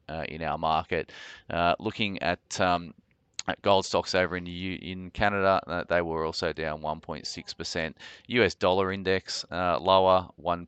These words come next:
one oh five spot one three for the U S dollar index, and that put a little bit of upward pressure on the Aussie, which is trading at sixty-four spot five six U S cents, up about zero point three of one percent, uh, on the session. B H P is pricing a decline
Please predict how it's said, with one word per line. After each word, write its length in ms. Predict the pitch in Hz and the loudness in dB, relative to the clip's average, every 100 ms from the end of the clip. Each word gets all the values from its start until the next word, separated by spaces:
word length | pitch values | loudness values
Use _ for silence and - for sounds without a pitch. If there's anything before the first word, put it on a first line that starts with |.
| _ - | _ -12
one 260 | 82 87 | -6 -2
oh 120 | 78 | -2
five 440 | 82 - 80 80 - | -2 0 2 2 -2
spot 240 | - 82 73 | -8 -8 -2
one 240 | 82 82 | -2 -2
three 320 | - 87 87 | -6 -4 -4
for 140 | - 78 | -6 -12
the 120 | 78 | -8
U 160 | 82 | -6
S 100 | 82 | -6
dollar 340 | - 82 85 85 | -4 -4 -2 -4
index, 460 | 87 80 78 - | -4 -4 -4 -6
and 100 | 87 | 0
that 160 | 92 - | 2 2
put 140 | 98 | -4
a 20 | 87 | -4
little 220 | 87 87 | -4 -4
bit 100 | 78 | -2
of 80 | 78 | 0
upward 340 | - 78 78 | 0 -2 -10
pressure 440 | - 80 - 87 - | -4 -4 0 -2 -2
on 160 | 85 82 | -4 -6
the 100 | 73 | -4
Aussie, 440 | 82 82 82 78 - - - _ | -2 -2 -6 -10 -16 -20 -20 _
which 200 | 90 - | -10 -8
is 100 | 85 | -6
trading 380 | - 82 82 80 | 0 2 2 -2
at 100 | - | -8
sixty-four 800 | - - - 82 - 82 80 80 | -10 -12 -14 -16 -12 -8 -6 -6
spot 320 | - 80 - | -6 -6 -6
five 380 | - 82 80 - | -4 0 0 -2
six 320 | - - - | -8 -12 -8
U 120 | 82 | -4
S 140 | 73 - | -4 -4
cents, 480 | - 82 76 - - | -4 -6 -6 -14 -4
up 160 | 82 - | -2 -2
about 360 | 80 78 80 - - | -2 0 0 -2 -14
zero 380 | 85 82 82 76 - | -8 -4 -2 -2 -6
point 340 | 82 78 71 | -8 -8 -10
three 340 | - - 80 78 | -14 -6 -4 -4
of 140 | 78 | -4
one 220 | 80 73 | -4 -4
percent, 440 | - - 87 82 - - - - - - | -8 -8 -6 -6 -10 -20 -20 -20 -16 -4
uh, 300 | 87 85 85 | 2 4 4
on 160 | 52 85 | 2 -4
the 80 | 80 | -2
session. 480 | 98 87 - 90 | 0 2 0 -4
B 120 | 87 90 | 2 4
H 280 | 85 - | 4 0
P 200 | 92 85 | -2 -2
is 100 | 80 | -4
pricing 480 | - 82 76 - 76 | -2 2 2 0 -8
a 20 | |
decline 580 | 76 - 85 80 80 78 | -10 -8 -2 0 0 -2